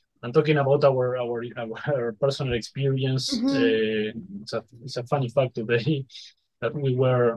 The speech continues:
Speaker 1: we were visiting in Chile. So we are, we are, we are from Uruguay, uh, both,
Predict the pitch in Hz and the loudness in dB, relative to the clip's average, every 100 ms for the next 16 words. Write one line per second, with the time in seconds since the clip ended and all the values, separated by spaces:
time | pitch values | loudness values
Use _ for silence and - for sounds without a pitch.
0 | 123 131 131 131 131 127 131 135 123 113 | -2 -2 2 2 2 -2 -4 -4 -4 -4
1 | 107 165 151 123 143 135 - 110 113 113 | 0 2 2 0 -4 -6 -6 -4 -2 0
2 | 110 104 107 117 113 110 107 117 151 135 | 0 -2 -8 -8 -2 -2 -2 -6 -2 -2
3 | 127 117 113 123 120 113 113 110 _ 123 | 0 -2 -2 0 0 4 2 2 _ -14
4 | 87 120 117 _ - _ 110 | -14 -16 -20 _ -20 _ -8